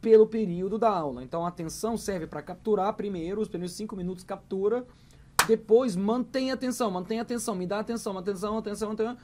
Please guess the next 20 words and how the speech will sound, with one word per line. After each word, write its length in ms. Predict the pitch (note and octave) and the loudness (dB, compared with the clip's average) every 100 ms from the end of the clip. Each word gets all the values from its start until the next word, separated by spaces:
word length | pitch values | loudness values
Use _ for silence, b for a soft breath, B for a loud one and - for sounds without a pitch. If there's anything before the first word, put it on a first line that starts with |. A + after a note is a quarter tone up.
| B | B
até 100 | - | -12
o 40 | F#3 | -8
final 300 | G3 F3 F3 | -4 -4 -2
da 120 | D#3 D3 | 0 2
aula, 280 | D3 D3+ D3 - - - | 0 -2 -8 -14 -20 -14
aí 360 | B2+ C3 C3+ C3+ B B B B B - | -10 -8 -10 -14 B B B B B -12
não 220 | C#3+ C#3 | -8 -6
tem, 160 | C#3+ D3 - A#2+ C3 | -6 -8 -8 -10 -8
aí 260 | A2 C3+ C#3 - | -8 -8 -10 -16
você 200 | B2 C#3+ | -12 -10
já, 280 | C3 B2+ A2+ - | -8 -8 -8 -10
já, 260 | B2 B2 G#2+ A#2 | -10 -10 -10 -12
vamos 240 | C3 C3 | -12 -10
dizer, 540 | B2+ B2+ - B2 B2 - - B2 | -8 -10 -10 -14 -12 -14 -16 -14
dizer 300 | C3+ B2+ C#3+ | -10 -4 -4
assim, 400 | C#3+ - B2+ A2+ - - - - - | -4 -8 -10 -12 -20 -20 -20 -20 -14
já 200 | - D3 | -8 -6
relaxa 520 | D#3+ D3 C#3 D3 D3+ | -4 -4 -4 -6 -6
o 80 | C#3 | -6
aluno 420 | C3+ C#3+ D3 | -6 -8 -10